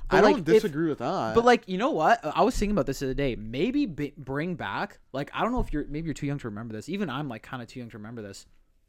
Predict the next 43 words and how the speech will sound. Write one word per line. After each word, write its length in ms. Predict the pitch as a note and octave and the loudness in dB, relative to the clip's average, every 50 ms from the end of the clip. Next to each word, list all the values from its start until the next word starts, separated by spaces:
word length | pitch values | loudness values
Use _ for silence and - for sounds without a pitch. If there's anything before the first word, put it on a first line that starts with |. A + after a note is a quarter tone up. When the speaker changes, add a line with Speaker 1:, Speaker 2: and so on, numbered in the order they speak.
| - | -12
Speaker 1:
Movies 440 | C#3 C#3+ E3+ A3+ D4 F#4 G4+ F#4 G#3+ | -4 0 2 4 4 2 0 -2 -2
used 140 | F#3 B3 B3 | -4 -4 -4
to 60 | D4 | -2
have 160 | C4 B3+ G3+ | -2 -2 -2
intermissions. 720 | G3 G3 G3 D#3 D#3+ G3+ - - F#2 F2 F2+ F2 - _ _ _ _ _ _ _ _ - | -2 -4 -4 -4 -4 -6 -8 -10 -16 -18 -20 -20 -20 _ _ _ _ _ _ _ _ -8
Speaker 2:
Yeah. 280 | B2+ C3 B2+ A#2 A2+ A#2 _ - | -6 -4 -4 -4 -6 -6 _ 0
Speaker 1:
Like, 160 | F#3+ G3+ - | 0 2 2
they 60 | G3+ | 2
used 320 | F#3+ E3 E3+ G3+ A3+ - | 2 2 2 0 0 0
to 80 | - A#3 | -2 -6
have 260 | - - F#3 F3+ D#3+ | -4 -2 -2 -2 -2
inter-, 140 | E3 E3 D#3+ | -4 -6 -4
like, 260 | D3+ D3+ D3 D3 - _ _ _ | -2 -2 -2 -4 -6 _ _ _
The 120 | - D#3+ E3 | -2 -2 -2
Godfather 680 | C3 D3 B2 B2 D3 E3+ - - G#3+ A3+ A3 A3 A3 | 0 0 0 2 2 0 0 0 2 2 2 2 0
in 200 | D3 D3+ E3+ F#3 | 0 0 -4 -4
theater 460 | F3 - C#3+ C#3 C#3+ D#3+ F3+ F#3 - - | -6 -6 -4 -4 -2 0 -2 -2 -2 -4
and 260 | C#3 D#3+ G#3 B3+ C4+ A#3+ | -6 -4 -2 -2 -2 -2
Titanic, 580 | - - G3+ G3+ - - F3 F3 F3+ E3+ - | -2 -2 -2 -2 -2 -4 -6 -6 -6 -6 -6
I'm 120 | C3 C3+ B2 | -8 -10 -12
pretty 340 | - - - D#3+ F3 F#3+ | -8 -4 -2 -2 -2 -2
sure, 420 | F3+ - - B2+ A#2+ C3+ E3+ G3+ G3+ _ _ _ _ _ | -4 -6 -6 -4 -4 -2 -2 -4 -6 _ _ _ _ _
had 260 | - - D3+ D#3 F#3 E3 | -8 -4 -2 -2 -2 -2
intermissions. 640 | D3+ F3 E3+ D#3+ C#3 C3+ D3 - - G#2+ G#2+ G#2+ | -2 -4 -4 -4 -4 -6 -8 -10 -12 -14 -12 -8
You 60 | D3 D3 | -8 -8
would, 180 | C3+ A#2 A#2 B2+ | -8 -8 -10 -12
you 120 | - C3 D3+ | -10 -6 -6
would 160 | C#3 C3+ - | -6 -6 -6
stand 540 | - - - - D3+ D3 E3 G3+ A3 G3+ C#3 | -8 -14 -12 -10 -8 -6 -6 -6 -6 -6 -6
up. 260 | A2 G#2+ B2 - - | -6 -8 -10 -10 -12
You 80 | C3 B2 | -12 -10
could 160 | - B2 - | -10 -10 -10
stand 360 | - - D3 D3 E3 D#3+ C3+ | -10 -10 -8 -8 -8 -6 -6
up 180 | C3+ C#3 C#3 - | -6 -8 -8 -8
for, 80 | D3 | -10
like, 140 | A#2+ A#2 - | -10 -10 -12
fifteen 500 | _ - C3+ A#2+ _ - - D#3+ C#3+ A2+ | _ -14 -14 -14 _ -14 -14 -14 -12 -12
minutes, 300 | G#2+ G2+ F#2+ A2+ - - | -14 -14 -14 -16 -18 -16
stretch 260 | - - A2 - - | -14 -14 -14 -12 -12
your 80 | C#3+ B2 | -12 -12
legs, 300 | G#2+ G2 G2 G#2+ A#2 - | -12 -12 -12 -14 -14 -12
get 160 | - A#2 - | -14 -14 -12
popcorn, 520 | - G#2+ G2 G#2+ _ - G#2+ G2 G#2+ B2 | -10 -10 -12 -12 _ -16 -16 -14 -14 -16